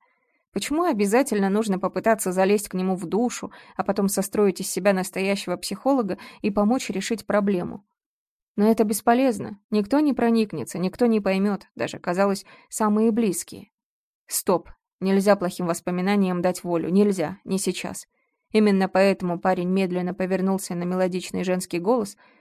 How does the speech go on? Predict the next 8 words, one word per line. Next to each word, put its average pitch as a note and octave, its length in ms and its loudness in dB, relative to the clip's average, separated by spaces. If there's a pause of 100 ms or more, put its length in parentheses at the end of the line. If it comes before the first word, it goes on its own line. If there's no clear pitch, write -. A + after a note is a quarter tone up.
(140)
улыбнулся G3+ 680 0 (340)
и F#3+ 80 -2
произнёс: F#3+ 640 -2 (840)
"Тебе A#3 240 4
показалось. F#3+ 680 0 (360)
Кофе G3 300 -2
будешь?" G#3 420 -6 (680)
"Буду". G3 420 0